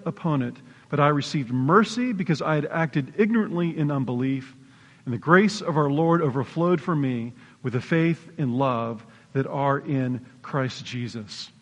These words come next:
And right after that, he says this in verse fifteen, "The saying is trustworthy and deserving of full acceptance, that Christ Jesus came into the world to save sinners, of whom I am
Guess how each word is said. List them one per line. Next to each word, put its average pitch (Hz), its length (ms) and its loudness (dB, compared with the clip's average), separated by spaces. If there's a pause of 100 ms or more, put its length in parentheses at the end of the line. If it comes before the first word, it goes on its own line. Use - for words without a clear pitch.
(280)
And 151 100 4
right 160 180 10
after 160 260 6
that, 143 180 2
he 135 80 -2
says 143 280 0
this 147 160 -2
in 139 80 0
verse 123 200 -2
fifteen, 123 580 -2 (260)
"The 143 100 -2
saying 185 440 6
is 160 180 -2
trustworthy 147 680 2
and 139 100 2
deserving 147 440 2
of 131 80 -2
full 156 240 -2
acceptance, 139 480 -4 (260)
that 135 200 -4
Christ 202 480 4
Jesus 160 440 -2 (260)
came 180 260 4
into 165 240 2
the 143 80 0
world 160 560 2
to 135 80 -6
save 135 300 -4
sinners, 180 560 0 (240)
of 135 120 -4
whom 160 420 4
I 165 580 0 (460)
am 135 520 0